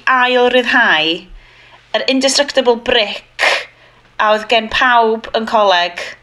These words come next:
slash chleched, slash yn eu bywyd nhw ar troed y ganrif. Y Nokia thirty-three ten, indestructible hollol, a oedd gan, yym, bar Zero Degrees yn Gaerdydd am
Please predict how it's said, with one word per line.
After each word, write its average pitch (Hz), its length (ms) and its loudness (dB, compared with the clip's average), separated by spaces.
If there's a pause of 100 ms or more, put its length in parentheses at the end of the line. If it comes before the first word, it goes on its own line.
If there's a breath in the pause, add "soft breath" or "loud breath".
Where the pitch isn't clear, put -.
(300)
slash 208 400 -2
chleched, 180 680 -2 (200)
slash - 360 -2
yn 196 100 -4
eu 190 80 -6
bywyd 185 400 -2
nhw 156 220 -2 (320 loud breath)
ar - 160 -6
troed 175 180 0
y 170 60 -6
ganrif. 160 340 -4
Y 170 80 -6
Nokia 226 240 -2
thirty-three 247 380 -6
ten, 165 400 -2 (320 loud breath)
indestructible 262 720 -2
hollol, 208 500 0 (300 loud breath)
a - 100 -2
oedd 196 140 -6
gan, 233 340 0
yym, 233 240 0 (920)
bar 240 420 2
Zero 240 260 0
Degrees 226 560 -2
yn 208 140 -8
Gaerdydd 196 680 -2
am 202 240 -2